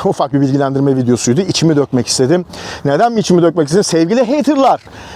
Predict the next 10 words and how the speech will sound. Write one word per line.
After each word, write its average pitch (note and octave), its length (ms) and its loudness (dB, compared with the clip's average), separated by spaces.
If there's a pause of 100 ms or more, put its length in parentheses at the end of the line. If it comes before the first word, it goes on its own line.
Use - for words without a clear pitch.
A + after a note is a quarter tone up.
(140)
"Sen D#4 300 0
Cameron'dan D#4+ 540 0
daha E4+ 160 2
iyi F#4+ 80 0
mi F#4 100 4
biliyorsun?" A#3 540 0
diyenler. B2+ 520 -2 (1400)
Ben D#3 320 -2
daha E3 180 0
iyi C#3 300 0